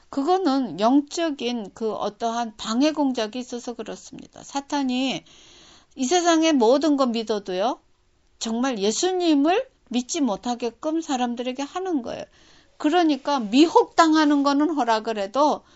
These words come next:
미혹당하지 않도록 그 우리의 생명 되시고 우리의 그 길이 되신 예수님 앞에는, 진리 앞에로는 인도를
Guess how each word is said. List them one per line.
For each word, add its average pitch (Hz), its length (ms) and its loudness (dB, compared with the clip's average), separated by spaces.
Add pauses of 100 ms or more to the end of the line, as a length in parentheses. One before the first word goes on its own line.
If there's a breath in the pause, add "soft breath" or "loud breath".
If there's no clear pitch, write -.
(280 soft breath)
미혹당하지 254 1160 2 (260 soft breath)
않도록 269 840 2 (840 soft breath)
그 330 300 2
우리의 269 400 -2
생명 359 420 -2
되시고 262 600 -2 (280 soft breath)
우리의 247 440 -2 (120)
그 254 280 -6
길이 330 300 2
되신 262 320 -2
예수님 254 480 -2
앞에는, 220 460 -6
진리 302 340 0
앞에로는 233 600 -6
인도를 262 640 -2